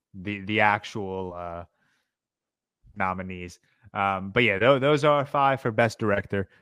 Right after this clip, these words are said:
Speaker 2: Um, again, nothing like n-, uh,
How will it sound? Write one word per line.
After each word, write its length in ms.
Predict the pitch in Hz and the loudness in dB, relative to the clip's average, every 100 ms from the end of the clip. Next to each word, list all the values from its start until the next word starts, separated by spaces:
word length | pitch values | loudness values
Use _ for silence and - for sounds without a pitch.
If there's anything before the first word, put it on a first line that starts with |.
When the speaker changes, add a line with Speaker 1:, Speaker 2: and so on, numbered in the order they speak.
| _ | _
Speaker 2:
Um, 540 | - 95 95 92 90 95 | -6 -2 0 -2 -6 -8
again, 540 | 98 104 110 104 95 92 | -4 0 2 0 -4 -10
nothing 480 | 107 120 131 135 120 | -4 -2 0 -2 -2
like 400 | 113 107 - - _ _ _ _ _ _ _ 175 185 _ _ | -2 -4 -8 -20 _ _ _ _ _ _ _ -20 -20 _ _
n-, 200 | 156 147 | -8 -8
uh, 60 | - | -8